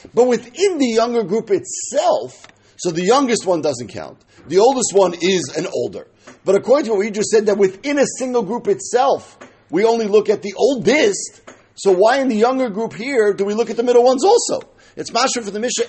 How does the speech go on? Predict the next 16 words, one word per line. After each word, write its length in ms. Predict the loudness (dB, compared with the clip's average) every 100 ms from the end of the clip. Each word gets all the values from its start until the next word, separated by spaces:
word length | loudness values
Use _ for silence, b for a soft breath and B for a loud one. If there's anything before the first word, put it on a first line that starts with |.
| -2
Everybody 420 | 2 4 4 2
in 80 | 2
the 60 |
younger 240 | 2 2 2
group 240 | 0 2
is 280 | 2 2 0
usher 280 | -2 0 0
if 140 | 0 2
they 140 | 0
can 100 | 0
be 120 | -8
qualified 540 | -4 2 2 2 0 0
as 120 | -2
an 80 | 0
older. 220 | 0 0
Now, 240 | 0 0